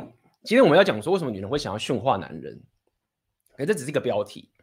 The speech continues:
其实我真的想要跟大家聊的其实是 alpha phase 跟 beta phase。所以驯化男人是什么样的概念？就是说，呃，如果说你，呃，不是大魔法师的话，你曾经有交往过女人，你应该都会有这样的一个，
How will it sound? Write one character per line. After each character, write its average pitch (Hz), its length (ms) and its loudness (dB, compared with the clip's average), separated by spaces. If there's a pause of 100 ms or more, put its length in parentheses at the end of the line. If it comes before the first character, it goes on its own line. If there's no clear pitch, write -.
(220)
其 - 120 2
实 - 20 6
我 131 60 6
真 190 120 2
的 208 60 6
想 156 140 4
要 123 60 0
跟 147 120 4
大 147 80 6
家 143 60 8
聊 120 140 4
的 104 60 0
其 113 140 -8
实 113 80 -6
是 143 60 -2
alpha 123 340 4
phase 120 200 -6
跟 107 140 -4
beta 95 220 -6
phase。 - 240 -12
所 202 140 0
以 214 120 -2
驯 226 200 -2
化 220 100 4
男 151 140 4
人 131 120 -2
是 160 140 -4
什 120 140 -8
么 120 60 -2
样 127 40 -2
的 117 100 -6
概 127 120 0
念？ 113 140 -4
就 120 80 -6
是 117 120 -6
说， 98 420 -6 (960)
呃， 117 580 8
如 170 100 8
果 220 100 8
说 185 240 4
你， 110 600 -4 (380)
呃， 104 240 -4
不 98 160 -14
是 127 440 -2 (220)
大 143 160 4
魔 113 180 2
法 101 220 -2
师 101 240 -14
的 98 120 -6
话， 85 320 -4
你 98 280 -8
曾 107 160 -6
经 135 80 2
有 120 40 2
交 110 120 0
往 110 80 -2
过 113 160 0
女 78 140 -10
人， 92 260 -12
你 87 80 -10
应 117 140 -4
该 117 200 4
都 113 120 0
会 120 100 -2
有 92 100 -4
这 - 120 -8
样 101 100 -6
的 80 60 -8
一 - 80 -14
个， - 340 -12